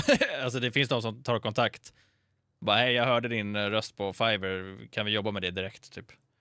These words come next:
Så vill, så, så då kan man fakturera dem istället. Och då brukar jag säga, "Ja, absolut, men då, då tar jag dubbelt betalt." För Fiverr-pris är Fiverr-pris liksom. Så då vill ni jobba med direkt så får ni betala per timme plus licens.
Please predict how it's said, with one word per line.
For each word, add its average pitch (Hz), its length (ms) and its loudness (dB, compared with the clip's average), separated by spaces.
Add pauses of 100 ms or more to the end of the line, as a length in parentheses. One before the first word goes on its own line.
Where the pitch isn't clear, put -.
(540)
Så - 120 -12
vill, 101 320 -4
så, 95 160 -8
så 113 220 -12
då 95 120 -10
kan 113 120 -4
man 107 100 0
fakturera 95 300 -6
dem 104 100 -6
istället. - 380 -12
Och 107 80 -4
då 113 120 2
brukar 110 200 2
jag 98 80 2
säga, 104 140 2
"Ja, 110 240 4
absolut, 113 380 -2
men 110 80 -6
då, 107 160 -2
då 107 400 -6
tar 110 140 -6
jag 98 100 -2
dubbelt 101 300 -6
betalt." 92 400 -4 (880)
För 98 160 -2
Fiverr-pris 107 640 0
är 98 40 -8
Fiverr-pris 95 600 -4
liksom. - 280 -14 (160)
Så 107 120 -16
då 101 160 -4
vill 101 160 -8
ni 107 60 -4
jobba 107 160 -2
med 104 180 -4
direkt 120 260 -4
så 131 140 -6
får 131 120 -6
ni 123 60 -4
betala 110 320 -4
per 117 100 -10
timme 98 340 -4
plus - 280 -6
licens. - 360 -12